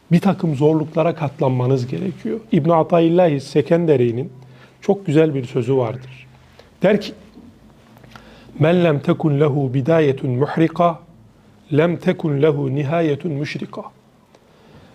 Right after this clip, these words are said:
Yakıcı bir başlangıcı olmayanın parlak geleceği olmaz. Ben bunu arkadaşlarımıza, talebelere anlatıyorum bazen.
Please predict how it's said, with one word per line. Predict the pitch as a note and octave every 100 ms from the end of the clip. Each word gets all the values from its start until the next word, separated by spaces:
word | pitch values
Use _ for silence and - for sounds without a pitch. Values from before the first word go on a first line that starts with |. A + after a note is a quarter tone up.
| - - -
Yakıcı | D3 - D#3 G3 F3+
bir | D3+
başlangıcı | C#3+ C#3+ - D3+ C#3 C3 G#3+
olmayanın | E3+ E3 D3+ C#3+ D#3 F3+ - - _ _ _ _ -
parlak | - D3+ D3+ F3+ -
geleceği | D#3+ C#3+ C3+ C#3+ E3
olmaz. | D#3+ A#2+ A#2 A2+ - - - - - - - - - E3+
Ben | F#3+
bunu | F#3+ G3
arkadaşlarımıza, | F3 - F3+ E3+ - E3+ E3 D#3 D#3+ C#3
talebelere | D3+ D3 C#3+ C#3 C#3+
anlatıyorum | D3+ D#3 D3 F#3+ D#3 A#2+
bazen. | A2+ A#2 A#2+